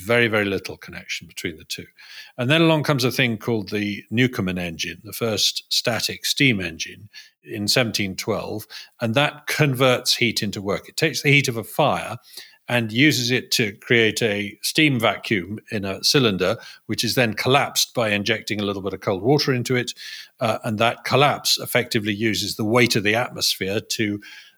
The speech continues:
drive a piston down, which pulls on a pulley and pumps water out of a coal mine.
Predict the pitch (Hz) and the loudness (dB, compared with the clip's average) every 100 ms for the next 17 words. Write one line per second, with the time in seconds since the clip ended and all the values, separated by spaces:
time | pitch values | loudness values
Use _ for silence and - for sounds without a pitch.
0 | _ - 139 139 135 113 - 139 - - | _ 2 6 8 6 4 2 2 2 2
1 | 104 95 113 104 101 107 - 147 135 107 | -2 2 2 2 0 -4 0 4 4 4
2 | 95 95 85 - 120 104 104 101 95 _ | 0 -2 -4 -2 0 2 2 -2 -8 _
3 | _ _ _ 131 101 - - 113 104 107 | _ _ _ 0 0 -2 -2 -2 -2 0
4 | 101 95 92 101 - 143 95 82 76 | 0 0 -2 -8 0 0 2 -4 -10